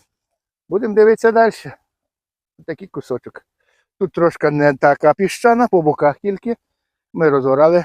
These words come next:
рік. Ну, ще будемо розорку, певно, робити в ту сторону, одну і другу.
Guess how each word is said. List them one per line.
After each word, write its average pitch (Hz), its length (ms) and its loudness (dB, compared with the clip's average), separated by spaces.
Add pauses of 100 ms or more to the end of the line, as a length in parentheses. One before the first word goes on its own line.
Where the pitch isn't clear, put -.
рік. - 480 -4
Ну, 208 160 -10
ще 170 160 0
будемо 147 260 -2
розорку, 156 420 -2
певно, 175 300 0
робити 190 480 0
в - 100 -20
ту 151 140 -12
сторону, 127 500 -2
одну 180 240 -4
і 165 80 -2
другу. 120 360 -4